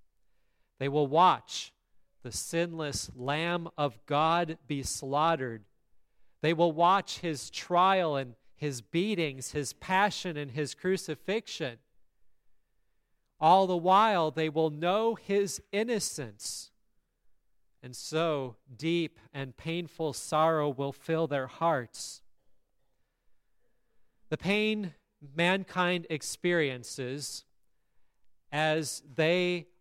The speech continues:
are separated by their loved ones through death is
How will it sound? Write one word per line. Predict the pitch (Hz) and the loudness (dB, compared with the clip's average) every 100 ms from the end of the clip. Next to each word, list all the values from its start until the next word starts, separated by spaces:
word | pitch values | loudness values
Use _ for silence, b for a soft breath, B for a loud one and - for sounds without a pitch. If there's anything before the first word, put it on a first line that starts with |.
| - | -2
are | 143 | -2
separated | 139 - 190 185 - 180 175 170 143 | -2 0 0 0 0 2 2 0 -2
by | 156 151 156 151 151 | 0 2 2 -2 -2
their | 143 131 | -4 -4
loved | 120 147 165 143 | 0 2 2 0
ones | 147 151 143 - | 0 0 -2 -12
through | - 147 127 | -10 -6 -6
death | 104 139 139 135 - - _ _ _ _ _ _ - _ | -4 -4 -4 -6 -12 -20 _ _ _ _ _ _ -20 _
is | 151 160 165 156 123 - | -2 0 0 -2 -6 -12